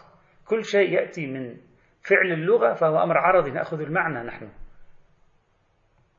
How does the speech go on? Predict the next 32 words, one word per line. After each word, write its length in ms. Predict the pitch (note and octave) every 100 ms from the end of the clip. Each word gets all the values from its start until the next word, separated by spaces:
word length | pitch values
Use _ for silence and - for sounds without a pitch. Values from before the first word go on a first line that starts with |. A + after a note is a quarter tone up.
| _
بهذا 440 | B2 D3+ B3 B3+ -
التجربة 500 | - C4+ C4 B3+ A#3+
النبوية 580 | A3+ G#3+ G3 B3 B3+ G#3
ندخلها 420 | F#3 - E3 C3+
في 60 |
السياق 400 | C3 - C#3 C3
التاريخي، 480 | - - A#2 A#2 A2
ليس 220 | G2+ E3+
فقط 320 | E3 E3+ C#3 C3
المعرفة 420 | C3+ C3+ B2 A2+
الدينية 420 | G#2+ A2 A2+ G#2
ندخلها 320 | G2 - A2+
في 60 | G#2+
السياق 300 | - A#2 A2
التاريخي. 460 | - - - - - _ _ _ _ _ _ _ _ _ _ _ _ _ _ _ -
نفس 180 | -
التجربة 480 | D3+ - A3+ A#3 G#3
النبوية 420 | F3 D#3 D3 D3
تدخل 320 | C3+ C3+ - A2+
في 60 |
السياق 420 | A2+ - A#2 A2
التاريخي. 500 | - - G#2+ G#2+ - - _ _ _ _ _ _ _ _ _ _ _ _ _ _ _ _ _ _ -
إذن 160 | A#2 B2
النص 340 | B2+ G#3 A3
القرآني 600 | A3 - F#3 F3+ E3+ C#3+
ليس 260 | C#3 G3 A#3
بالنص 420 | A3+ A3 G#3+ -
الذي 280 | G3 G3 F#3+
لا 140 | F#3
نص 260 | F#3+ F3+ E3+
فوقه 400 | F3+ F#3 F#3 D#3+
ولا 380 | F3 E3 E3+